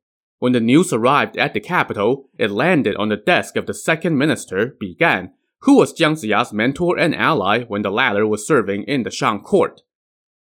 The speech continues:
After reading that his one-time protege was now the prime minister of the growing threat out west,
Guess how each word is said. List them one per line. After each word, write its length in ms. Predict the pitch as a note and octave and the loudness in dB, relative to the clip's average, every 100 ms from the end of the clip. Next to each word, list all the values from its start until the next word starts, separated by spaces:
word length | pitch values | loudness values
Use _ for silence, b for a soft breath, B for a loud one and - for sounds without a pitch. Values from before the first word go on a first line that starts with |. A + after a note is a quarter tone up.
| _ | _
After 340 | D3 D#3+ E3+ | 0 0 0
reading 420 | A#2+ C3 F3 G3+ D#3 | 0 2 2 2 2
that 120 | A2+ | -2
his 160 | G#2 | -4
one-time 520 | G#2 C#3+ F3+ E3 F3 D#3+ | -2 0 0 0 -2 0
protege 580 | D#3+ F3+ A#2+ - A2+ | 0 2 2 2 2
was 240 | C3 G#2 - | 2 -2 -2
now 160 | G#2 | -2
the 100 | A2+ | -2
prime 380 | - - D3+ C#3 | -4 0 0 2
minister 480 | A2+ D#3 - - G2+ | 0 0 -2 -4 -4
of 140 | - | -4
the 100 | - | -8
growing 420 | G#2 A2+ C3 D3 D#3 | -6 0 2 2 -2
threat 460 | - D#3 F3 - | 0 0 0 -2
out 280 | A2+ A#2 - | -2 -2 -2
west, 420 | A2+ C#3+ G#2+ - | -2 0 -2 -6